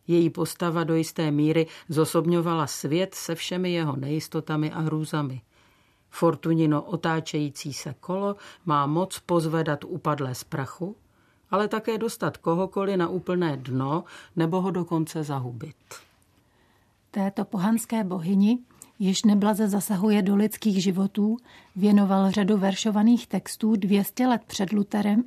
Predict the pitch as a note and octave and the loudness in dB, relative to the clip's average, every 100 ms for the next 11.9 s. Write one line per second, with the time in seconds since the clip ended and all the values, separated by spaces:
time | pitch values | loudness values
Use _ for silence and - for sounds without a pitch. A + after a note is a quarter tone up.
0 | - F3+ G3+ G#3+ G3+ G3+ G#3 G#3+ - E3+ | 0 0 2 6 6 6 4 2 -2 -2
1 | F3+ A3+ _ - - - - G3+ G3 G3 | -2 -6 _ -20 -20 -20 0 4 6 6
2 | F3+ F#3+ F#3+ A3 A#3 A#3 A#3+ A#3+ B3+ A3 | 6 4 4 4 4 6 6 4 0 0
3 | F3+ F#3+ - G#3+ G#3 A#3+ A#3+ F#3+ G3+ G3 | 0 0 4 4 4 -2 0 2 4 6
4 | G#3 G#3+ B3 A#3+ - - F3+ F#3 F#3 F#3 | 6 4 0 -2 -4 -2 0 0 -2 -2
5 | F#3+ G#3 - - - - _ - G#3+ B3+ | -2 -4 -6 -20 -20 -20 _ -2 2 6
6 | C#4+ C4 G#3+ A3 A3+ B3 G#3 G3 G#3+ G#3 | 6 8 6 6 4 0 -2 -2 0 2
7 | G#3 A#3 - A3+ G#3 - A3+ G3 G#3 G#3+ | 2 0 0 -2 0 -2 4 4 4 0
8 | - - F#3+ - A3 - G3 F3+ G3+ G3+ | -2 -2 -2 0 -2 0 -4 -2 -2 -4
9 | - G3+ G3 G3 G3 G3 G3 - F3 G3+ | 2 6 6 6 4 2 0 -2 0 0
10 | F#3+ F#3 E3+ - - F#3 - - - - | 2 0 0 -6 -4 -6 -6 -18 -20 -20
11 | _ - G3+ G#3 F#3 F#3 F3+ F#3 A3+ | _ 0 2 4 2 2 2 2 -2